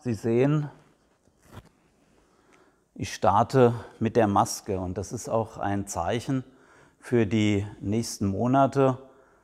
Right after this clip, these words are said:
vermutlich fürs ganze nächste Jahr. Diese Maske wird uns weiter begleiten und nicht nur diese Maske, sondern wir werden in eine neue Phase eintreten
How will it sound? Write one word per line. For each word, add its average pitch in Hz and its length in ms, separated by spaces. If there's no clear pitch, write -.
vermutlich 110 560
fürs 107 300
ganze 101 320
nächste 101 400
Jahr. 104 640
Diese 107 180
Maske 110 680
wird 113 160
uns 113 200
weiter 101 280
begleiten 90 500
und 113 160
nicht - 240
nur 123 140
diese 107 260
Maske, 101 480
sondern 113 560
wir - 140
werden 110 220
in 117 120
eine 104 240
neue 104 320
Phase 123 540
eintreten 95 840